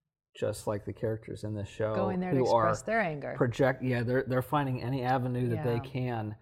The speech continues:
Speaker 1: as safely as possible to,
Speaker 2: That's,
Speaker 1: to
Speaker 2: yep.
Speaker 1: project, right? There's
Speaker 2: Right.
Speaker 1: another, another one where they're just trying to put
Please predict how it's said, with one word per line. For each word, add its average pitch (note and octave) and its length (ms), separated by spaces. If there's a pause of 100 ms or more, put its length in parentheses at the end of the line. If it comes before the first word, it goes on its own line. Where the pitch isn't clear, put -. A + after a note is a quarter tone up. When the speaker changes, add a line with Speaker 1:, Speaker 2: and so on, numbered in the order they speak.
(140)
Speaker 1:
as A2 160
safely C3 520
as G#2+ 100
possible A#2 640 (140)
to, - 40 (140)
Speaker 2:
That's, - 320 (220)
Speaker 1:
to C#3 100
Speaker 2:
yep. C3 100
Speaker 1:
project, B2+ 720
right? A2+ 200
There's A#2+ 180
Speaker 2:
Right. A#2+ 60
Speaker 1:
another, A#2 460 (280)
another B2+ 340
one G#2+ 220
where G#2 120
they're A2 140
just A#2 200
trying B2 220
to A2+ 60
put B2+ 340